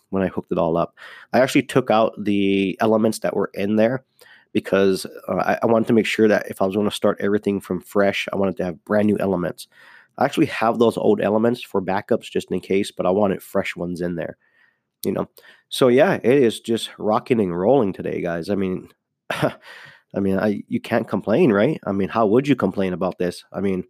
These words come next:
you know, so even on a day like this where we don't have enough sun per se, um, to heat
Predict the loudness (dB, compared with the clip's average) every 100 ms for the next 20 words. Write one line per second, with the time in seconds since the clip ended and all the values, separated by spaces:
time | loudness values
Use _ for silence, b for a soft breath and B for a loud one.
0 | b b b b b b 4 4 4 2
1 | 4 4 6 4 4 4 2 4 2 2
2 | 0 2 2 2 2 0 0 -4 -8 -10
3 | -2 0 0 -2 -6 -4 -6 -2 -2 0
4 | -2 -4 b b b b -2 0 0 -2
5 | -6 -4 -2 -2 -4